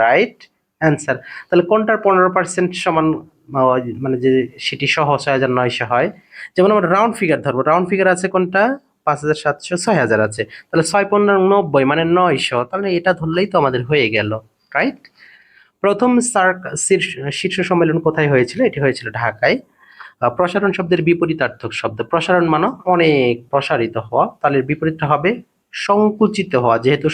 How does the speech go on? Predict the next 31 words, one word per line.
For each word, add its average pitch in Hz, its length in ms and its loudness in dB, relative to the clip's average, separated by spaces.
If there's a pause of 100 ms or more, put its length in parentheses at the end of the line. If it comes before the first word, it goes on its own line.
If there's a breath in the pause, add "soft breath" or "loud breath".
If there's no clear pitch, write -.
সংকুচিত 175 460 0
নয়, 226 120 0 (120)
আকুঞ্চন 190 460 0
আমরা 110 180 0
করবো, 107 160 -2
রাইট 104 240 0
অ্যান্সার। 127 280 -2 (1300 soft breath)
The 156 80 -2 (100)
antonym 220 400 4
of 190 140 2
the 180 120 2
word 127 180 2 (320)
myopic, 160 560 0 (300)
আচ্ছা, - 240 -4 (100)
myopic 185 560 -2 (220)
এর 147 180 2
অ্যান্টোনিম 165 580 2 (160)
করতে 110 380 -2
হবে, 110 220 -2 (160)
তাহলে 123 220 -2 (100)
এর 123 140 -6
সঠিক 127 280 -2
উত্তরটা - 340 -6
আমরা 117 140 0 (100)
করব। 120 200 0 (1200 loud breath)
এটার 165 260 0
সঠিক 208 280 0
উত্তরটা 165 340 -2
আমাদের 131 260 2 (160)
এইখানে 120 480 0 (440)
নেই। 139 160 4